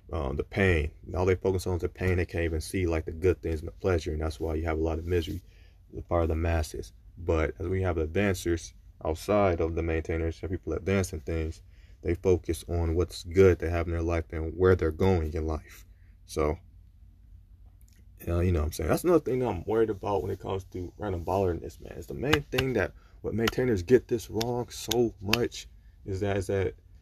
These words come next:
their whole thing is they wanna do what I call, you know, the Piave effect is, you know, um, instead of trying to, you know, feel better about life, you know,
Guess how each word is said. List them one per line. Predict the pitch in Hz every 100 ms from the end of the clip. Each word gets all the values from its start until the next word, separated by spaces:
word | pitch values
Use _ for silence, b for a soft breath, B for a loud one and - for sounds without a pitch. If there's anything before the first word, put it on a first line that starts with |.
| - -
their | 127
whole | 139 113
thing | - 117
is | 104
they | 101
wanna | 104 101 95
do | 101
what | 95
I | 92
call, | 90 92 92
you |
know, | 87
the | 85
Piave | - 98 95 87
effect | 78 - 80 - -
is, | 80 80 b b b b
you | 92
know, | 85 76 80 - - - - -
um, | 82 78 55 -
instead | - - 123
of | 104 92 - -
trying | - 110 107 101
to, | - 95 87
you | 90
know, | 82 73 -
feel | 117
better | 107 110 104
about | 98 101 95 -
life, | 98 95 92 - - - - - - - - -
you | 95
know, | 85 82 80